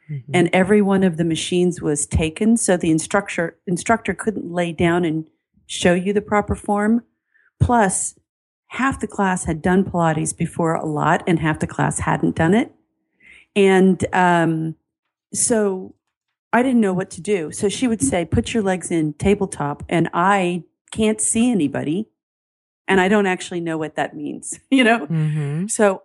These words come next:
Speaker 2: I had this feeling of complete loserhood, right?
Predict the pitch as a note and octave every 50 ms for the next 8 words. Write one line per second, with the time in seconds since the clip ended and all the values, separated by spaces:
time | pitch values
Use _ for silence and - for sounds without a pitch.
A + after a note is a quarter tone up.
0 | _ - G#3 A#3 C4 C#4 A#3+ - C4 C#4+ C#4+ A#3+ - A3 A3 - - - - A3
1 | A3 A3+ A3 G#3+ G#3 G3 F#3+ - - E3+ F3 E3 - - - - F3+ E3+ - -
2 | - - G3+ F#3+ F#3 F3+ G3 - - - _ _ - F#3+ F3 F#3+ F#3+ F#3 E3+ D3+
3 | - D3 C#3+ C#3+ C#3+ - _ _ - - E3 D3 C#3 C3+ - D3+ - - _ _
4 | _ _ _ _ _ - D#3+ D#3+ D#3 E3+ G3 G#3